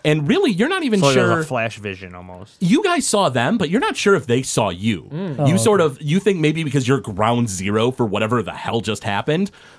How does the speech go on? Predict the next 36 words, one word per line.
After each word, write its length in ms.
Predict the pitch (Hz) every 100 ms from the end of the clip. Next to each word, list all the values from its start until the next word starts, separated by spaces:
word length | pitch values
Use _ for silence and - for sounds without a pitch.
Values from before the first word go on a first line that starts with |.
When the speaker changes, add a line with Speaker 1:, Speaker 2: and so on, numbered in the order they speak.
| -
Speaker 1:
that's 380 | 107 123 127
the 100 | -
reason 360 | 113 110 107 104
why 160 | 104 104
you 200 | 95 110
guys 220 | 107 98
were 100 | 110
able 180 | 104 98
to 80 |
sense 280 | 107 - 104
this, 180 | - 95
like, 120 | 95
wave 460 | 92 95 107 107 95
of, 180 | 92 87
like, 240 | 92 87 -
you 140 | 104
know, 120 | 87 82 -
psionic 640 | - - 104 101 101 90
energy 380 | 107 95 92 87
that 160 | 82 80
shot 320 | - 85 67
out. 300 | - 127 107 - - - - _ _
Speaker 2:
<sighs> 580 | _ _ _ _ _ -
I 60 |
like 200 | 104 101
that, 180 | 101 92
though. 120 | 95
Ground 380 | 92 101 98 107
zero 380 | 101 107 104 98
of 100 | 95
the 80 | 95
hive. 460 | 98 98 98 - _ _ _ _ - - - _ _
Speaker 1:
Yeah, 100 | 180
basically. 560 | 214 107 139 127 127 82
Speaker 3:
The 60 |
hive. 440 | - 110 104 110